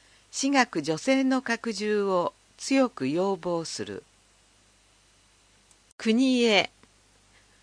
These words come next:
帯状疱疹ワクチン接種への助成並びに定期接種化を求める意見書。帯状疱疹は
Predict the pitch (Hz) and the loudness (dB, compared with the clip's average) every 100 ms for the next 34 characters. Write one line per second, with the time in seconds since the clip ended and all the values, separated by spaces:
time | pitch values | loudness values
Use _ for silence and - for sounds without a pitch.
0 | _ _ _ 254 311 294 294 302 285 277 | _ _ _ 0 2 4 4 6 4 2
1 | 285 - 285 285 285 277 - - 175 156 | 2 0 -2 0 0 -2 -2 -8 -4 -4
2 | 143 269 269 - 175 160 143 127 117 - | -2 0 0 -2 0 0 0 0 -2 -6
3 | - - - _ _ 151 185 - 269 254 | -20 -20 -20 _ _ 2 2 6 6 6
4 | 233 214 214 196 190 180 160 - _ _ | 2 2 0 0 -4 -2 -4 -6 _ _
5 | _ _ - 285 294 - - 277 277 - | _ _ 0 2 2 0 -2 0 0 -2
6 | - - 269 262 214 185 254 254 254 170 | -6 2 4 4 2 0 2 2 2 0
7 | 110 - 151 147 135 - 113 - _ _ | -2 -4 -4 -4 -6 -4 -4 -4 _ _
8 | _ _ _ _ _ _ _ _ _ _ | _ _ _ _ _ _ _ _ _ _
9 | _ _ _ _ _ _ _ _ 262 294 | _ _ _ _ _ _ _ _ 2 4
10 | 262 294 294 269 285 269 - 170 139 123 | 4 6 6 6 4 4 0 -2 -2 0
11 | 123 | 0